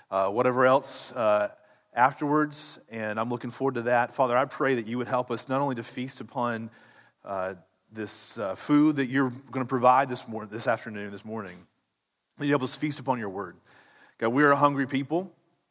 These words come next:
Uh, we come here and, uh, some of us aren't even, we don't even realize how hungry we are. Uh, we, in our innermost beings, we long for you. And Father, I pray that you would reveal yourself through your word this morning,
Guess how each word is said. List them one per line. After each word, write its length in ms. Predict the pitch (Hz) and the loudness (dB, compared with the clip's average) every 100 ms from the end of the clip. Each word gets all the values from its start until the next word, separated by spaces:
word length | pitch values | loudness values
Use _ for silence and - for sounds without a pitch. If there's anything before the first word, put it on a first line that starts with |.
| _ _ _ _ _ | _ _ _ _ _
Uh, 80 | 104 | -10
we 120 | 110 | -8
come 180 | 113 131 | -4 -2
here 280 | 139 151 139 | -2 0 2
and, 340 | 127 120 123 | 2 0 -8
uh, 220 | 123 107 107 | -4 -4 -4
some 180 | 131 | -6
of 40 | 127 | -4
us 140 | 123 | 0
aren't 220 | 135 127 | 2 2
even, 400 | 127 127 123 120 117 | 0 -4 -6 -10 -8
we 80 | |
don't 140 | 120 127 | -4 -2
even 160 | 120 | -4
realize 480 | 110 123 110 92 90 | -2 0 0 -2 -2
how 100 | 110 | -2
hungry 380 | 101 110 101 104 | -2 -6 -8 -8
we 120 | 101 | -6
are. 320 | 95 92 90 _ _ _ _ _ _ _ _ | -6 -8 -10 _ _ _ _ _ _ _ _
Uh, 60 | - | -10
we, 420 | 101 117 117 117 120 _ _ _ - | -6 -4 -4 -8 -12 _ _ _ -4
in 80 | |
our 100 | 117 | -2
innermost 480 | 117 127 135 123 120 | 0 2 2 0 -2
beings, 380 | 113 120 117 113 | -4 -4 -4 -8
we 100 | 113 | -8
long 540 | 104 113 113 117 113 | -4 -2 0 -2 -6
for 180 | 107 - | -10 -12
you. 340 | 95 87 80 95 _ _ _ _ _ _ _ | -12 -12 -16 -20 _ _ _ _ _ _ _
And 80 | 110 | -8
Father, 200 | 113 110 | -2 0
I 80 | |
pray 240 | 107 - 117 | 0 -2 -2
that 80 | 113 | -2
you 160 | 107 | -4
would 260 | 110 101 98 | -4 -6 -8
reveal 340 | 101 101 113 | -10 -4 -2
yourself 540 | 117 113 - 104 104 - | -2 -4 -2 -2 -2 -8
through 100 | 101 | -10
your 120 | 98 | -8
word 200 | 98 101 | -6 -6
this 200 | 92 - | -8 -10
morning, 400 | 101 98 92 | -10 -10 -12